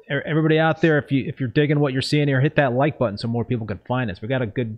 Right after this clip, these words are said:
we got a good, uh, audience, uh, tuning in right now. But yeah, the more likes, the more people will, uh, will find the, uh, find the stream. So we had one question, Mark, about, uh, somebody wanted you to talk about biopellets. So you're talking about, um, you know, your nitrates and what have you. What, um,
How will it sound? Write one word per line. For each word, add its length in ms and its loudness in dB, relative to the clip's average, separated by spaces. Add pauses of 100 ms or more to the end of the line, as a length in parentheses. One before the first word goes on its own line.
(140)
we 60 -12
got 140 -2
a 40 -6
good, 300 -2
uh, 160 0
audience, 460 -4
uh, 280 -2
tuning 300 -2
in 80 -2
right 220 0
now. 260 0
But 200 -6
yeah, 240 -2 (600)
the 60 -4
more 200 0
likes, 340 -2
the 80 -4
more 220 0
people 360 -2
will, 300 -2
uh, 220 0
will 200 -6
find 300 -2
the, 180 0
uh, 240 -4 (160)
find 200 0
the 40 -4
stream. 380 -2 (760)
So 260 4
we 200 4
had 160 2
one 220 4
question, 400 2
Mark, 280 2
about, 400 0
uh, 260 2
somebody 220 0
wanted 200 0
you 80 -2
to 80 -4
talk 240 -2
about 360 -2
biopellets. 600 -2
So 80 -8
you're 120 -2
talking 360 -2
about, 420 0
um, 460 -2 (160)
you 100 -4
know, 60 -2
your 160 -4
nitrates 500 -2
and 80 -10
what 160 -4
have 220 -4
you. 120 -6
What, 280 -2
um, 480 0